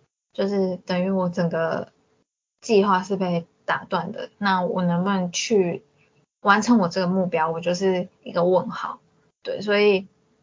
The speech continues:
我觉得最大的烦恼就是，嗯，这件事能不能，就是学校能不能上这样子，就会成为我一个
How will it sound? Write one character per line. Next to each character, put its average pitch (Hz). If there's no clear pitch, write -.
我 196
觉 196
得 214
最 254
大 220
的 196
烦 180
恼 175
就 175
是， 180
嗯， 185
这 -
件 233
事 254
能 175
不 196
能， 180
就 262
是 -
学 220
校 208
能 175
不 190
能 175
上 -
这 -
样 247
子， -
就 196
会 196
成 196
为 180
我 175
一 170
个 -